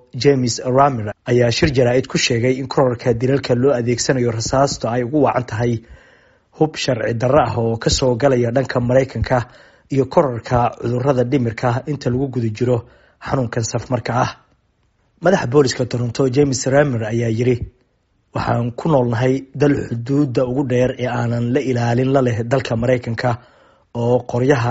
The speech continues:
dhaqan u ah. Waana xaalad adag oo u baahan inaan wax ka qabanno. Waa taasi dhibaatada ugu weyn ee magaalo ahaanna haysata," ayuu yiri. James Ramer, madaxa booliska ee magaaladan Toronto, ayaa xusay in xogta ay hayaan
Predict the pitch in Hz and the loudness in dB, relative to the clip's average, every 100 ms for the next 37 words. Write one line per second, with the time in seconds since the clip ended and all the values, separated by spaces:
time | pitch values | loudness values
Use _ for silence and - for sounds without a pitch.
0 | 127 139 123 135 123 - _ _ _ _ | -2 -2 -2 0 -2 -4 _ _ _ _
1 | _ _ _ - 123 127 - 131 147 123 | _ _ _ -2 2 0 0 2 2 2
2 | 120 127 - - 123 151 127 113 113 127 | 0 0 -2 -4 -4 -2 -2 0 0 -2
3 | 139 123 107 - - - 117 117 127 - | -2 -4 -4 -8 -8 -6 -2 -2 -4 -6
4 | _ _ _ _ _ 123 123 123 120 - | _ _ _ _ _ -4 0 0 0 0
5 | 131 123 120 151 139 135 135 123 123 131 | 0 0 0 0 0 0 0 2 0 -2
6 | - - 120 123 123 117 117 123 123 107 | -8 -4 2 4 2 2 0 0 0 0
7 | 120 131 135 143 113 - 120 127 110 107 | 0 2 2 0 -2 -4 -2 0 0 -2
8 | 120 123 - _ _ _ _ _ _ _ | -2 -2 -8 _ _ _ _ _ _ _
9 | _ - 123 117 - 127 139 123 117 127 | _ -2 0 0 2 2 2 0 -4 -2
10 | 127 - 120 120 120 143 127 113 139 120 | 0 0 0 0 2 2 2 2 0 0
11 | 120 131 131 113 113 120 139 117 113 113 | 2 2 2 -2 -4 -2 -2 -2 -2 -4
12 | 110 127 113 - - _ _ - 127 120 | -2 -2 -2 -6 -20 _ _ -6 -4 -4
13 | - 160 - 117 117 107 117 123 | 0 0 2 -2 -2 0 2 2